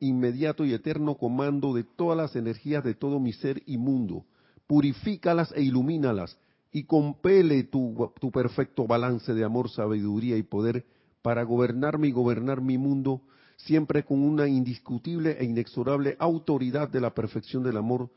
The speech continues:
sobre todo en mi ser y mundo y todo lo que yo contacte por siempre. Acepto esto como ya realizado ahora mismo,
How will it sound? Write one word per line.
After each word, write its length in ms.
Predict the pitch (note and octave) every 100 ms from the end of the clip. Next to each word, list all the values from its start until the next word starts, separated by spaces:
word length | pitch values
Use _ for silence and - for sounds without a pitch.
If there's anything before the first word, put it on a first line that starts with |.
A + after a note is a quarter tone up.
| _
sobre 340 | - A#2+ G#2+ G#2
todo 460 | _ F#3 F3 D#3+
en 80 | C3+
mi 120 | A2+
ser 220 | F#2+ C3+
y 80 | A#2+
mundo 380 | A#2+ C#3 C3 B2+
y 40 |
todo 300 | G#2+ C3+ B2+
lo 100 | A2+
que 140 | G#2 G2+
yo 120 | A2+
contacte 600 | A2 G#2 - A#2 - G2
por 240 | - -
siempre. 560 | - - F#2+ E2 - D2 _ _ _ _ -
Acepto 500 | F#2 A#2+ - - A#2
esto 220 | - B2
como 220 | G#2+ G2
ya 140 | G#2+
realizado 540 | G#2+ G#2+ G2+ - A2 G#2+
ahora 220 | G#2+ G#2+
mismo, 460 | D3+ D#3 D3 D3+